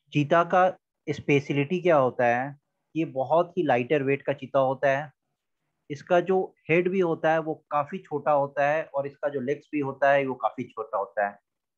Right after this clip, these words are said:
और इसको बहुत ज्यादा threat मिल रहा था। Threat by whom? तो human, man-made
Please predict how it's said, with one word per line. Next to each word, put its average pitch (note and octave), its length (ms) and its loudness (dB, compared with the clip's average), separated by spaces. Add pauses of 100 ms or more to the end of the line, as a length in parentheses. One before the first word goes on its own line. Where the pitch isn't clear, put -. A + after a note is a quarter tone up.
(480)
और F#3 360 2 (220)
इसको G3+ 440 0
बहुत D#3+ 360 0
ज्यादा G3 240 6
threat E3 360 0
मिल E3 160 -2
रहा G#2+ 240 4
था। G2+ 260 -10 (480)
Threat D3+ 280 -2
by D3+ 180 4
whom? D3 220 -4 (320)
तो C3 80 -2
human, C3 500 0
man-made C3 460 0